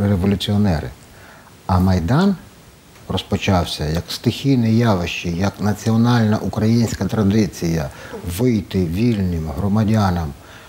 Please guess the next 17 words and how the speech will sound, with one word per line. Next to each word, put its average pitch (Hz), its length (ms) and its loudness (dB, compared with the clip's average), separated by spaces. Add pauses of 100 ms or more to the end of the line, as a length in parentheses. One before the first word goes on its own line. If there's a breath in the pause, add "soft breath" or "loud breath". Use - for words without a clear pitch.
(140 loud breath)
України 107 840 0 (600)
на 110 200 2
Майдан 110 540 2
з - 80 -6
тим, 131 200 0
щоб - 200 -4
поставити 120 640 0
категоричні 110 800 0
питання 110 600 0
перед 104 300 2
владою: 87 640 0 (100)
«Ти 117 180 2
не 110 160 2
туди 101 220 0
нас 104 240 0
ведеш». 92 500 -2 (400 loud breath)
І 117 280 2